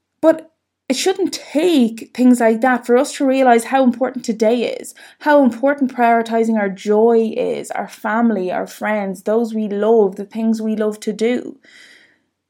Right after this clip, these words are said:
But we get so buried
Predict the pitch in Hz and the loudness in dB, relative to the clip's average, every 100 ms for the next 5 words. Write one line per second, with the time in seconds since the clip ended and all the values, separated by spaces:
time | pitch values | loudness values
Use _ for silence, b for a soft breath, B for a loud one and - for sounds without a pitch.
0 | _ _ 220 285 277 - _ _ - 240 | _ _ 4 4 4 -4 _ _ -4 2
1 | 294 269 330 330 - - 330 339 240 262 | 4 4 2 2 -4 4 6 6 4 2
2 | 294 320 254 180 - | 4 0 -2 -6 -14